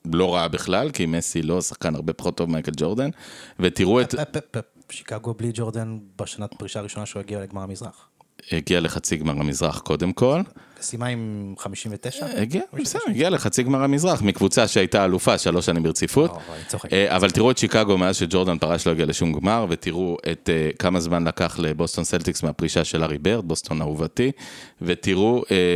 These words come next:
Speaker 1: את, אה, תראו את, אה, מנצ'סטר יונייטד, מה קורה להם אחרי שפרגוסון עזב כבר באלפיים שלוש עשרה או ארבע עשרה. אה, חברים,
Speaker 2: אם אתמול,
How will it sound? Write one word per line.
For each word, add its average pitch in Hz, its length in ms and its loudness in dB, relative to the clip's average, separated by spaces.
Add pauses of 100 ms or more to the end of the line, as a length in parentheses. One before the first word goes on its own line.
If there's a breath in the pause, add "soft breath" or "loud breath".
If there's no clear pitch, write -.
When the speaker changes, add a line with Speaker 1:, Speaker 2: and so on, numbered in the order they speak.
Speaker 1:
את, - 200 -2 (460)
אה, - 40 -6
תראו 92 220 2
את, 120 120 2
אה, 135 100 4
מנצ'סטר 139 400 2
יונייטד, 147 460 2
מה 113 140 2
קורה 110 220 4
להם 107 180 4
אחרי 101 200 2
שפרגוסון 98 920 2
עזב 87 300 2
כבר 95 140 0
באלפיים 82 380 0
שלוש 104 220 -2
עשרה - 160 -2
או 87 40 0
ארבע 82 160 0
עשרה. 147 260 -2 (720 loud breath)
אה, 95 160 4 (100)
חברים, 95 540 2 (120)
Speaker 2:
אם 139 140 -6
אתמול, 120 520 -4